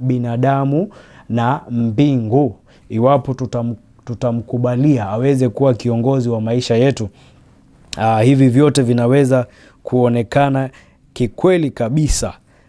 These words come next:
Kwa hivyo tunaweza kuona kwamba unyenyekevu wa kweli ni kuwafanya wengine kuwa wa kwanza.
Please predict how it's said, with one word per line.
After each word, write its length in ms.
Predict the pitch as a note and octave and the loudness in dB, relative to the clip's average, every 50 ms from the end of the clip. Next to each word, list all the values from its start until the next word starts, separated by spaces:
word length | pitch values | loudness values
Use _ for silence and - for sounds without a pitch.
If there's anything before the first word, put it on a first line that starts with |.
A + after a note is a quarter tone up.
| _ - | _ -6
Kwa 120 | - B2+ | -4 -4
hivyo 200 | D3 D3 D3+ D3 | -2 -2 -2 -4
tunaweza 540 | C#3+ - C#3 C3+ C3 C#3+ D#3 D#3 D3 C#3+ B2 | -4 -4 -4 -2 0 2 2 2 2 0 0
kuona 320 | - - C#3+ C#3+ C#3+ C3+ | 0 -2 -2 -2 -2 -2
kwamba 520 | A#2+ - - D3+ D3+ D3 C#3+ C#3 C#3 C3+ B2+ - | -4 -2 0 0 2 2 0 -2 -4 -4 -6 -6
unyenyekevu 760 | - B2+ B2+ B2+ B2+ B2+ C3 C3 B2+ - D#3+ E3 E3 D3+ C#3 | -2 0 0 2 2 2 0 0 -2 0 0 0 0 0 0
wa 120 | C3+ B2+ A2+ | 0 -2 -2
kweli 340 | - - E3 E3+ D#3 D#3+ D3+ | 0 0 0 0 0 0 -2
ni 100 | C#3 B2+ | -2 -4
kuwafanya 580 | - - B2 A#2+ A2+ - C#3+ C#3+ C#3+ C3+ B2 | -4 -4 -6 -6 -4 -4 -4 -4 -4 -4 -4
wengine 480 | A#2 A#2 A2+ A#2+ C3 D#3+ F3+ F3 E3+ D3 | -4 -6 -4 -2 0 0 2 2 0 -2
kuwa 300 | - - C#3 C#3 B2+ A2+ | -2 -2 0 0 0 0
wa 160 | G#2+ G2+ F#2+ | -2 -6 -8
kwanza. 500 | - - - C3 B2+ A#2+ A2+ G2 F#2+ | -8 -6 -4 -4 -2 -4 -6 -8 -10